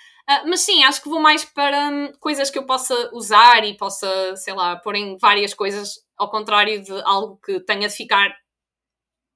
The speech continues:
em casa parado e que não, não fa-, não sirva mais nenhum propósito. É assim, eu acho que uma figura dá para se fazer pisa-papéis, mas eu não tenho assim tantos papéis.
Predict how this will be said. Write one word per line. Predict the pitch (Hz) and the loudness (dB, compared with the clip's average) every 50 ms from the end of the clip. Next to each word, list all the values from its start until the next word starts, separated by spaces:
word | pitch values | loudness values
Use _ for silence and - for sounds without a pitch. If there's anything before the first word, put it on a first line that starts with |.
| _ _ | _ _
em | - 208 | -12 -6
casa | 202 202 190 185 190 185 190 | -2 0 0 0 0 -2 -6
parado | 180 - - 190 185 180 185 185 185 185 - _ | -10 -8 -6 -4 -2 0 0 -2 -2 -6 -12 _
e | 196 185 | -20 -18
que | - | -16
não, | 180 175 175 - _ _ _ _ _ | -14 -16 -16 -18 _ _ _ _ _
não | - 196 180 | -16 -14 -12
fa-, | 175 - - - | -10 -10 -10 -10
não | 185 190 | -10 -12
sirva | 185 - 220 185 190 | -10 -8 -8 -8 -8
mais | 185 185 185 180 180 | -8 -8 -8 -8 -10
nenhum | 180 180 180 | -12 -14 -14
propósito. | - 175 170 - 170 175 175 - 220 220 _ _ _ _ _ _ _ _ - | -16 -16 -12 -10 -10 -10 -10 -12 -14 -16 _ _ _ _ _ _ _ _ -12
É | |
assim, | 208 - | -10 -8
eu | 175 170 | -8 -10
acho | 175 | -10
que | - | -10
uma | 202 185 | -10 -12
figura | - 208 185 190 185 190 | -12 -10 -10 -8 -8 -6
dá | 190 190 185 | -6 -6 -8
para | 190 190 185 - _ _ _ | -8 -10 -14 -14 _ _ _
se | - - - - - 185 | -16 -14 -12 -12 -12 -12
fazer | 190 180 180 180 175 | -10 -10 -10 -8 -8
pisa-papéis, | - 214 175 185 190 - 190 190 - 254 226 196 185 - | -8 -10 -8 -8 -10 -10 -10 -8 -4 -4 -2 -4 -4 -8
mas | 180 175 170 - - | -12 -12 -14 -14 -14
eu | - | -14
não | 180 175 170 | -16 -14 -14
tenho | 175 170 156 | -14 -14 -14
assim | 156 - 160 | -14 -14 -14
tantos | 160 160 156 165 - | -14 -16 -16 -16 -18
papéis. | _ 165 156 - 156 160 165 - | _ -20 -18 -16 -16 -16 -16 -18